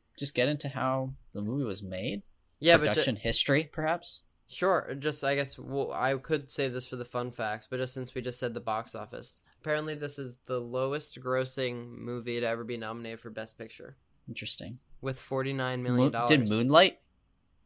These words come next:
Speaker 1: make?
Speaker 2: It's not budget, it's box office. And I think box
Speaker 1: I know,
Speaker 2: office
Speaker 1: but didn't that make less? I could be wrong. Oh, yeah, I am wrong. It cost, it made sixty-five million dollars. But it
Speaker 2: Parth's
Speaker 1: cost
Speaker 2: wrong
Speaker 1: less.
Speaker 2: for, Parth was wrong for the first time on air, everyone.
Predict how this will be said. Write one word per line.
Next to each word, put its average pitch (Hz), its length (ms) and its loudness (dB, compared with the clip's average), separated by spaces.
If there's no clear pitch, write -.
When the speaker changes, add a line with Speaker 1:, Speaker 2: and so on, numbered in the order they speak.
Speaker 1:
make? 180 220 -4
Speaker 2:
It's 170 240 4
not 165 480 4
budget, 147 540 2
it's 135 340 -4
box 117 380 -2
office. - 640 -14
And 127 140 -2
I 123 100 -2
think 127 200 -6
box 117 240 0
Speaker 1:
I 143 80 12
know, 196 100 10
Speaker 2:
office 110 100 8
Speaker 1:
but 120 120 2
didn't 135 160 8
that 117 200 8
make 127 200 0
less? 117 460 -2
I - 20 -12
could - 160 -4
be 104 100 -2
wrong. 50 280 -6
Oh, 139 160 8
yeah, 127 180 8
I 110 80 6
am 113 180 6
wrong. 98 200 2
It 113 100 -4
cost, 123 300 4
it 117 140 2
made 120 260 6
sixty-five 110 560 4
million 92 300 -4
dollars. 92 520 -4
But - 120 4
it - 80 2
Speaker 2:
Parth's - 20 0
Speaker 1:
cost 165 160 8
Speaker 2:
wrong 147 120 4
Speaker 1:
less. - 120 -2
Speaker 2:
for, - 380 -2
Parth 156 280 0
was 165 120 -4
wrong 147 240 -2
for 139 100 -10
the 127 80 -8
first 135 320 -6
time 131 180 -4
on 120 160 -6
air, 120 240 -6
everyone. 113 420 -10